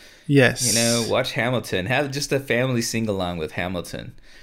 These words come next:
Speaker 2: Uh, that's wholesome.
Speaker 1: Exactly.
Speaker 2: That's wholesome. Nobody's gonna,
Speaker 1: Yes.
Speaker 2: nobody's gonna, you know, get violent over that. You just kinda be lame as fuck, but,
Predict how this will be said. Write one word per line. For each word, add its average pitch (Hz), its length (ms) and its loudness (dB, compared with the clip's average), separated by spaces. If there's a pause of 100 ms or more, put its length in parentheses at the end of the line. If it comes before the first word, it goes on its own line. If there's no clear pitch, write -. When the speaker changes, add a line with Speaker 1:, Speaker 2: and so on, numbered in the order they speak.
(320)
Speaker 2:
Uh, - 60 -4
that's 151 220 0
wholesome. 117 340 0
Speaker 1:
Exactly. 120 260 -2
Speaker 2:
That's - 180 -2
wholesome. 110 540 -6 (640)
Nobody's 127 320 -4
gonna, 95 380 -2
Speaker 1:
Yes. - 600 -8
Speaker 2:
nobody's 123 220 -6
gonna, 92 300 -2
you 85 160 -4
know, 80 340 -8 (360)
get 95 160 -6
violent 92 400 -2
over 90 200 -2
that. 85 400 -2
You 92 120 -10
just 90 360 -10
kinda 98 200 -6
be 87 160 -6
lame 87 340 -4
as - 100 -14
fuck, - 480 -6
but, 50 280 -8